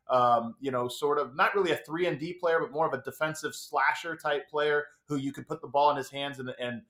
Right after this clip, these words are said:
use as a sep-, secondary playmaker. So he's a guy that I think, um, you know, Tim Connelly has pretty much nailed the draft every single season. I think he's been the best drafter, uh, drafting general manager in the N B A for seven seasons now.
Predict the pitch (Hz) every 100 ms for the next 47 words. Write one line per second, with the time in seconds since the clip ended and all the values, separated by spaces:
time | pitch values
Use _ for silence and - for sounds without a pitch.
0 | _ _ 131 147 156 151 127 123 143 -
1 | - 151 147 135 131 120 135 139 120 117
2 | 117 - 127 120 120 170 220 233 185 196
3 | 175 147 - 160 - _ _ _ _ 135
4 | 131 127 120 117 - 175 151 208 214 180
5 | 185 185 143 147 - 196 208 175 - 127
6 | 135 147 151 135 123 131 123 - 135 135
7 | 143 - 139 127 - 131 120 120 131 170
8 | 156 160 123 147 143 113 123 135 139 -
9 | 123 113 - 127 117 127 147 151 160 156
10 | 139 120 143 143 131 135 131 131 123 123
11 | 123 123 127 123 117 _ _ - 131 -
12 | 139 135 123 - 139 127 127 117 113 113